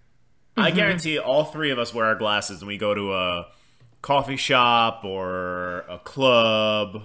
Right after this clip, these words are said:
Speaker 1: or the park, wherever young kids congregate.
Speaker 2: <laughs>
Speaker 1: And I will be the cool one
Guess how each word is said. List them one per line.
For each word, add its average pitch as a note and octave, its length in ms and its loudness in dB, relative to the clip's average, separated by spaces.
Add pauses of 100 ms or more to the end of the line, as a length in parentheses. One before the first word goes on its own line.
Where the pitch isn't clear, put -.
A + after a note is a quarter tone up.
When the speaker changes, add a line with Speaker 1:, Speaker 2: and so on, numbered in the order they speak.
(180)
Speaker 1:
or F#2+ 400 -6
the F#2 100 -10
park, G#2 520 0
wherever G#2 200 -4
young G2+ 260 -6
kids F2+ 460 -10
congregate. E2+ 680 -10 (160)
Speaker 2:
<laughs> - 80 -6 (280)
Speaker 1:
And G2 640 -4 (180)
I B2 280 6
will B2 200 0
be F#2 680 -4 (680)
the F#2+ 80 -10
cool C#3 360 0
one C2+ 320 -16